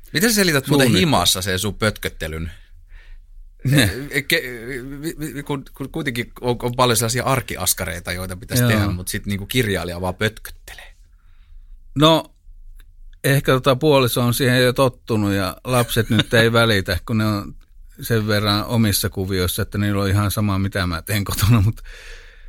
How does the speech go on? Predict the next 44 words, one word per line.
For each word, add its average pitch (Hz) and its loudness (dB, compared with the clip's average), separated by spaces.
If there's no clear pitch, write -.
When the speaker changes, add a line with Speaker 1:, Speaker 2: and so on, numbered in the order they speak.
Speaker 2:
sitten 139 4
vielä 135 4
pitää 131 2
sellainen 123 4
Speaker 1:
Mut 113 4
sä 160 6
Speaker 2:
tarke- 165 4
Speaker 1:
esität 131 0
jotenkin 92 0
kuitenkin 107 2
Speaker 2:
Esitän 208 4
Speaker 1:
työn 147 4
Speaker 2:
mä 151 2
Speaker 1:
tekemistä. 170 4
Speaker 2:
joten. 143 2
Kyllähän, 180 4
Speaker 1:
Miten 175 0
sä - -6
teet - 2
Speaker 2:
kyllähän 180 6
Speaker 1:
sitä? 175 2
Speaker 2:
mä 170 4
saatan 160 4
olla 147 6
joko 127 4
niin, 120 4
että 110 2
mulla 113 4
on 110 4
joku 104 2
kirja, 120 4
että 104 0
mä 107 4
oon 104 4
sitä 107 0
lukevina, 104 2
niin, 101 -2
tai 110 2
sitten 113 0
mä 107 4
oon 101 2
tietokoneen 101 2
äärellä, 98 0
mutta 104 -2